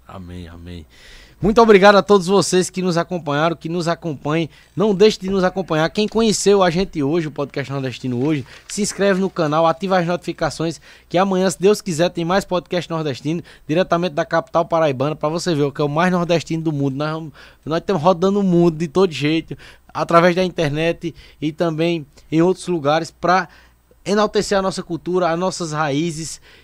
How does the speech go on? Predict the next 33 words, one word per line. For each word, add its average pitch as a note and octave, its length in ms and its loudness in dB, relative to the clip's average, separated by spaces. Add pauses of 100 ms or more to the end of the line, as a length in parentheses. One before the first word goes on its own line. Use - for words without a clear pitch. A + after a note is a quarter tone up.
(120)
e F#3 100 -8
tudo - 260 -4
que G#3 120 -6
for F#3 200 -2
relacionado E3 600 0
ao D#3 80 -2
nosso D#3 280 -6
Nordeste, C#3+ 640 -4 (320)
né, C3+ 260 0
a C3+ 140 2
nossa C#3+ 420 -2 (140)
cara. B2+ 420 0 (300)
Então, F3 480 0
gente, C#3+ 460 -2 (320)
nos F#3 160 4
acompanhe. F#3+ 480 2
Amanhã F3+ 380 2
tem E3 140 -6
mais F3 160 -2
Podcast E3+ 420 -6
Nordestino, D#3 400 -4
se - 120 -8
Deus D3+ 180 -2
quiser. C3 280 0
A D3+ 60 2
partir C#3+ 280 -4
das C3+ 160 0
sete C3+ 180 -4
da C3 140 -4
noite C3 180 -4
estaremos B2+ 400 -6
ao A#2 140 -4
vivo. C3 340 -4